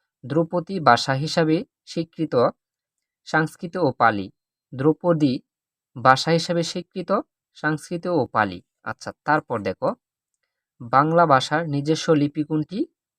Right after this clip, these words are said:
বাংলা। বাংলা ভাষার নিজস্ব লিপি হচ্ছে বাংলা। আচ্ছা তারপর দেখো ভারতের কোন প্রদেশের অন্যতম দাপ্তরিক ভাষা বাংলা? ত্রিপুরা। আচ্ছা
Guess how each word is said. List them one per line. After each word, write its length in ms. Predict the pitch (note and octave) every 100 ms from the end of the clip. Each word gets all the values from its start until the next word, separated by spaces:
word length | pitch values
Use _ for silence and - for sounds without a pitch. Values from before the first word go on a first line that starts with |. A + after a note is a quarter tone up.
| C3
বাংলা। 380 | A#2+ A2+ G2 F2 _ _ -
বাংলা 360 | A2+ C3+ D#3+ E3
ভাষার 240 | D#3 D#3
নিজস্ব 300 | D#3+ E3 E3 D#3
লিপি 260 | C#3 C#3 D#3+
হচ্ছে 280 | E3 - B3 _ _ -
বাংলা। 320 | A#2+ A#2 F#2 - _ _ _ _ _ A2
আচ্ছা 200 | G#2 G#2
তারপর 320 | C#3 C#3 D#3
দেখো 260 | C#3+ C3 D#3 C3
ভারতের 360 | C3 D3+ - F3 E3+
কোন 200 | - F3+ F#3
প্রদেশের 460 | - B2+ A#2+ - -
অন্যতম 480 | D3+ D#3 E3 - D3 A2 D3 _ _ _ _ _
দাপ্তরিক 640 | A#2+ C3+ C3+ - E3 F3 F#3+ _ - A#2+
ভাষা 220 | A2+ A#2
বাংলা? 320 | A#2+ B2 C#3 D4 _ _ _ _
ত্রিপুরা। 400 | D#3+ C#3+ A#2+ F#2 - _ _ _ _ _ _ _ _ _ _ _ _ _ _ _ _ _ _ _ _ -
আচ্ছা 260 | C#3 -